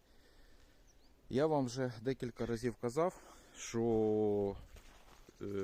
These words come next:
я працюю один. Тобто мо-, моя сім'я, вона каже, «Це, це твоє і давай роби».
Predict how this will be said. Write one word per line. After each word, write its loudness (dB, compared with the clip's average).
я 0
працюю 0
один. -4
Тобто -6
мо-, -2
моя 0
сім'я, -2
вона -2
каже, 0
«Це, -4
це 2
твоє 2
і -4
давай 0
роби». 4